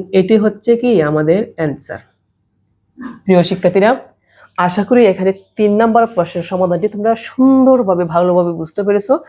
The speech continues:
তো আজকের ক্লাস এই পর্যন্তই। আজকে আমরা, আহ, তোমাদের, আহ,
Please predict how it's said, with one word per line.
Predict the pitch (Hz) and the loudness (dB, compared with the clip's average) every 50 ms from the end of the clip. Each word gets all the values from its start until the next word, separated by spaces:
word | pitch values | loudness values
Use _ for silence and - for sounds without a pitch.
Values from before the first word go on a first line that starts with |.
| - - - - _ _ | -20 -20 -20 -20 _ _
তো | - 214 | -2 0
আজকের | - 214 208 - - - 214 | 0 0 0 -2 -2 -2 -2
ক্লাস | 208 - 220 220 220 - - - | 0 2 0 0 0 -2 -4 0
এই | 226 220 220 | 0 0 2
পর্যন্তই। | 220 220 208 196 202 214 202 196 254 294 359 453 - | 2 0 0 2 2 0 -2 -2 -2 -2 -2 0 -2
আজকে | 185 175 - - - | -4 -6 -6 -4 -2
আমরা, | 202 202 202 202 214 262 349 359 - _ _ _ _ _ _ - | 0 0 2 2 2 2 2 -2 -8 _ _ _ _ _ _ -4
আহ, | - 175 170 | -2 0 0
তোমাদের, | 170 196 196 190 190 180 196 202 202 202 208 - - | 0 0 0 0 2 2 4 4 4 2 0 -2 0
আহ, | 185 175 170 | 0 2 2